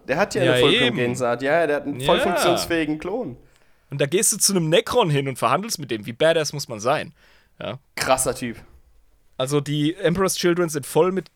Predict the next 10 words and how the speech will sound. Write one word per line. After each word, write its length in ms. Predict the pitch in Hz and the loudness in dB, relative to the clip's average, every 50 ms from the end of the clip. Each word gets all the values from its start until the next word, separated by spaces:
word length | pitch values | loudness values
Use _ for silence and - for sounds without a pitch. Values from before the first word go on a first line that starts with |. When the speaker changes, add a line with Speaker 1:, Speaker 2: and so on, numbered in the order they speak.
| _ - | _ 2
Speaker 2:
derben 260 | 147 143 156 165 175 | 4 4 4 2 -2
Charakteren. 600 | - 165 139 123 - - - 123 117 127 185 - - _ _ _ _ _ _ _ _ _ _ _ _ _ _ _ | -6 -2 -2 -2 -4 -2 -2 -2 -2 -2 -4 -6 -12 _ _ _ _ _ _ _ _ _ _ _ _ _ _ _
Und 640 | 156 147 147 147 147 147 147 - - - - - _ _ _ _ _ _ _ _ _ _ _ _ _ _ | 2 2 2 2 0 -2 -4 -6 -8 -8 -10 -14 _ _ _ _ _ _ _ _ _ _ _ _ _ _
ja, 300 | 143 143 135 127 117 117 - _ - | 0 2 4 4 2 2 -4 _ 0
deren, 560 | 147 147 147 147 147 147 147 147 143 143 139 131 | 2 2 2 2 0 -2 -2 -2 -4 -4 -4 -4
deren 260 | 139 131 139 139 131 - _ | -4 -4 -4 -6 -8 -4 _
Abstieg 500 | 127 127 - - - - - 143 131 - | -2 -2 -2 -6 -10 -8 -6 -6 -6 -6
sozusagen, 640 | - 147 135 - - 123 123 131 123 123 127 123 120 | -6 -6 -6 -6 -8 -4 -2 -2 -2 -2 -2 -4 -4
deren 640 | 123 120 120 123 120 120 120 117 117 117 107 - _ | -4 -4 -4 -4 -6 -8 -8 -10 -10 -12 -16 -12 _
Geschichte 880 | 139 127 - - 156 147 - - - 147 143 135 135 131 131 131 131 | -8 -6 -6 -6 -6 -6 -6 -4 0 0 2 2 2 0 -2 -4 -6